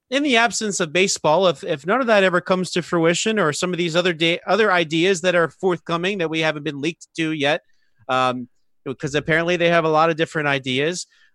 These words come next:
Uh, but, but, you know, there's been a lot going on lately where they've broadcasted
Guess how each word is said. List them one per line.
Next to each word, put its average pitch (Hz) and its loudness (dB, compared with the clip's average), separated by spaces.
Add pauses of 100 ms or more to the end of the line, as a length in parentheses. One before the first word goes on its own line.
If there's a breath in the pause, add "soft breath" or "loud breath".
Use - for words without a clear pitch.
Uh, 180 4
but, 196 -2 (140)
but, 233 -4 (460)
you 214 -4
know, 214 0 (420)
there's 247 -4
been 311 -4
a 269 4
lot 254 4
going 240 2
on 233 6
lately 220 2
where 185 4
they've 170 0
broadcasted 175 2